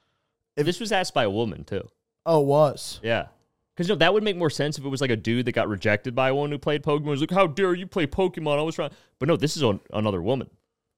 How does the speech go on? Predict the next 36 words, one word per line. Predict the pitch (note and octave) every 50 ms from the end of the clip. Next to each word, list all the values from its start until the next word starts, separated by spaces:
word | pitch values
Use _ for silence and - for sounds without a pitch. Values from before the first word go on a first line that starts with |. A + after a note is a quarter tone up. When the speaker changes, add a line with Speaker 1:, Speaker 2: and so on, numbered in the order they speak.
| _ _ _ _ _ _
Speaker 1:
Oh, | C#3 D3 D3 C#3+ C#3
I'm | C3 C3
Speaker 2:
Someone | C3+ - E3+ G3+ B3+ C4
Speaker 1:
so | G3+
Speaker 2:
was | D3+ B2+ G#2
bullied | F2+ - C3 D3 E3+ D#3+ D3+ B2+ A#2+ A2 F2+
in | -
Speaker 1:
confused. | A2+ A#2 A2+ -
Speaker 2:
high | B2+ C#3 C#3+
school, | C3+ - - - G#2 G2 F#2
probably. | - - F#2+ F#2 F2+ F2 F#2 F2 E2+ E2 F#2+ -
This | - C#3+ C3+ -
woman | C3 C#3+ D3+ D3 C#3+
who | C3+ B2
said | - C#3+ C3 A#2+ A2
Speaker 1:
So | A#2
Speaker 2:
this. | A2 A#2 A2+
Speaker 1:
confused. | - - B2 B2 A#2+ A#2 A#2
Speaker 2:
And | C#3 D3
thank | - A#3+ D#4 -
you | -
for | - E3+
listening, | C#3+ D3+ D#3+ - B2 G#2+
by | G2 F2+
the | E2+ F2
way. | E2 E2
This | F#2+ B2 C3
isn't | D3 B2 C#3 B2+
me | B2 B2
insulting | A#2 G#2 - - C#3+ C#3 - G#2+ F#2+
you. | F2 D#2+
I'm | F2+ B2+
just | C#3 C3+
Speaker 1:
Yeah, | C3+
Speaker 2:
saying, | C3 A#2+ -
Speaker 1:
yeah. | C#3 C#3 B2+